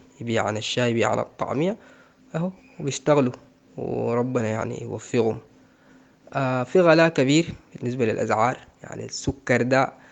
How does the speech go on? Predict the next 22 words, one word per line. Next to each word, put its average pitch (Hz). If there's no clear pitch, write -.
يمكن 120
يكون 123
من 113
تلاتة 127
لتلاتة 120
ونص 113
على -
حسب 117
الأسواق، -
يعني -
تلقى 113
في، 113
في -
الإنقاذ 113
بتلاتة 113
ونص، 123
بتلقاه 110
في 110
السينما 110
مثلا 104
بتلاتة 101
آلاف، -